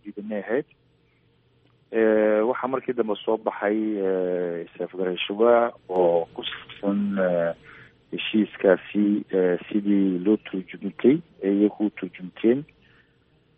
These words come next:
Oo anaguna saasi waa khalad weeyaan, eh, waxyaabahan dee saa ay yihiinna aan wax ka saxno. Oo ilaa sanadkii labi-, labadii kun iyo labiyo tobankii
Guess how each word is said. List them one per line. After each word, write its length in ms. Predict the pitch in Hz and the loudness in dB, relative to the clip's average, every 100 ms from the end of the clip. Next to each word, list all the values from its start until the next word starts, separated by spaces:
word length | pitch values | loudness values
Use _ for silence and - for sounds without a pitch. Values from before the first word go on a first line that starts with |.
| _ 107 | _ 2
Oo 280 | 107 104 | 4 4
anaguna 560 | 107 127 123 120 117 117 - | 4 2 2 0 0 -2 0
saasi 320 | 110 - 113 110 107 107 | -2 -2 -4 -2 -2 0
waa 160 | 104 | -2
khalad 260 | 98 117 117 | 0 0 0
weeyaan, 500 | 120 123 123 127 127 - | 0 0 0 0 -4 -6
eh, 320 | 104 101 101 | -2 -2 -2
waxyaabahan 840 | 101 98 95 - 104 104 113 113 107 | -4 -6 -8 -6 -2 0 -2 -4 -6
dee 160 | 110 104 - | -6 -4 -2
saa 140 | 110 | 0
ay 80 | 110 | -2
yihiinna 400 | 107 113 123 123 | -4 -4 -2 0
aan 240 | 117 104 101 | 0 -2 -4
wax 160 | 98 - - | -10 -10 -10
ka 80 | - - _ _ | -12 -12 _ _
saxno. 420 | 127 - 135 147 185 _ _ _ _ _ _ _ _ _ - | -10 -6 0 0 -2 _ _ _ _ _ _ _ _ _ -2
Oo 220 | 110 110 | 2 2
ilaa 600 | 107 113 123 131 131 131 _ _ | 2 4 8 8 6 2 _ _
sanadkii 380 | - 120 107 - | -6 -4 -4 -2
labi-, 520 | 110 120 120 117 117 - _ 104 | 0 4 4 4 0 -6 _ -6
labadii 280 | 110 113 | -4 -4
kun 200 | 113 110 113 | -4 -6 -2
iyo 120 | 104 | 0
labiyo 180 | 104 101 | 0 -2
tobankii 500 | - 104 - 87 | -6 -8 -8 -10